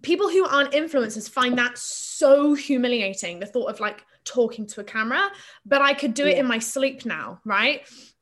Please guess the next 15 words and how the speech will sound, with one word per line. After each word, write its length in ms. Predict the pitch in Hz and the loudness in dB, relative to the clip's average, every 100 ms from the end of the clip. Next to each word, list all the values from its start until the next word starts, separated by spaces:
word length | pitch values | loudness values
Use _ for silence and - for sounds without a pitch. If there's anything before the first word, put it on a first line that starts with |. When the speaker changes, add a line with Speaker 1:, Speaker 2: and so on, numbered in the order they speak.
| - | 0
Speaker 1:
And 320 | 254 254 254 - | 2 2 -2 -4
I 80 | 254 | -4
think 380 | 254 294 262 - | -2 -2 -4 2
there's, 180 | 277 269 | 2 2
it's 160 | 294 247 | -6 -8
breaking 560 | - 240 269 269 311 294 | -8 0 0 0 -8 -2
those 240 | 269 269 | -2 -2
little, 260 | 233 220 247 | -4 -4 -4
th-, 160 | - | -6
it's 120 | 254 | -6
like 160 | 240 - | -6 -6
self-promotion 920 | - 285 294 285 262 269 277 214 180 | -2 -2 -2 -4 0 0 0 -6 -8
people 240 | 180 226 202 | -12 -12 -10
find 280 | 202 180 | -8 -8
embarrassing. 640 | 180 165 156 165 - 113 | -10 -10 -10 -10 -12 -14